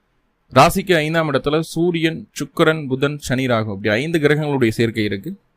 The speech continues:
ராசிக்கு ஏழாம் இடத்துல குரு, குருவினுடைய பார்வை ராசிக்கு கிடைக்குது. ராசிக்கு எட்டாம் இடத்துல உங்களுடைய ராசி அதிபதி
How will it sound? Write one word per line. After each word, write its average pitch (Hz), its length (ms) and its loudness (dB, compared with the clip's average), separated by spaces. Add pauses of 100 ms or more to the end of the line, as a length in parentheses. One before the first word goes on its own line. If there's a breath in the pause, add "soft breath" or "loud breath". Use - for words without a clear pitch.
(520)
ராசிக்கு 143 440 4
ஏழாம் 151 340 2
இடத்துல 127 260 0
குரு, 123 340 -2 (140)
குருவினுடைய 139 500 2
பார்வை 143 360 2
ராசிக்கு 123 300 -2
கிடைக்குது. 113 500 -8
ராசிக்கு 127 380 0
எட்டாம் 135 280 0
இடத்துல 123 160 -2
உங்களுடைய 110 400 0
ராசி 113 340 2
அதிபதி 113 420 -4